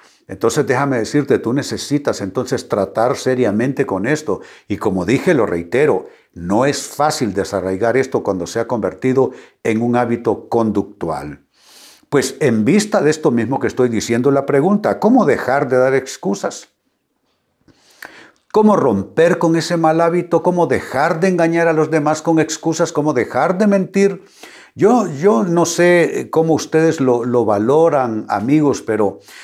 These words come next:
yo trabajo con grupos humanos, eso es, eso es esencial en mi trabajo pastoral. Y yo cuando las personas voy notando que son muy, muy tendentes a dar excusas,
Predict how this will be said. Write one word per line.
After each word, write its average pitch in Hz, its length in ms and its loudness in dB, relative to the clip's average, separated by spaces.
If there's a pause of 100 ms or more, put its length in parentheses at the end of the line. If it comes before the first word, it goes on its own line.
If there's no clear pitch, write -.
(100)
yo 214 160 2
trabajo 180 440 2
con 135 180 0
grupos 151 360 0
humanos, 127 480 2
eso 120 180 -4
es, - 300 -6
eso 120 220 -2
es 135 140 -4
esencial 127 720 0
en 104 100 0
mi 101 100 -2
trabajo 107 440 -2
pastoral. 92 600 -8 (800)
Y 151 180 2
yo 208 240 6
cuando 160 260 2
las 127 180 0
personas 156 680 0
voy 185 180 4
notando 165 680 2
que 117 100 -2
son 160 400 2
muy, 180 500 2 (380)
muy 143 240 2
tendentes 156 840 2
a 110 80 2
dar 165 260 4
excusas, 185 800 -2